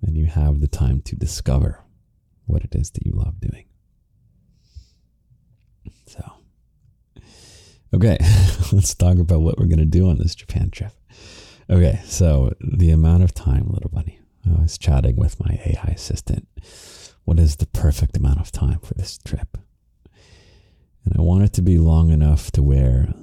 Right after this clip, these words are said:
you get to do a lot of stuff and you don't feel like you missed out. Relatively speaking, who can do all of Japan in one trip? But enough stuff to where it feels like a complete experience.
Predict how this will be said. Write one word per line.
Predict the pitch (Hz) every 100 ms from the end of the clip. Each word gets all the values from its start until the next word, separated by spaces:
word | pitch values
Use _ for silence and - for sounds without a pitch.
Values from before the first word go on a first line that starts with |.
| -
you | 69
get | 69 73
to | 71
do | 76 71
a |
lot | 67 67
of | 65
stuff | - - 76 71 78 -
and | - 87
you | -
don't | 71 69 87
feel | 65
like | 58 -
you | 92
missed | 60 73 -
out. | - - - - _ _ _ _ _ _ _ _ _ _ _ _
Relatively | - 90 85 67
speaking, | - - 60 - 71 - - - _ -
who | 87
can | - 73
do | 65 64
all | -
of | 78
Japan | - - - -
in | -
one | - 82
trip? | - - - - _ _ _ _ _ _ _ _ _ _ -
But | -
enough | 92 90
stuff | 76 85 80 -
to | -
where | 62
it | -
feels | - - -
like | - -
a |
complete | - - - - -
experience. | - - - - - -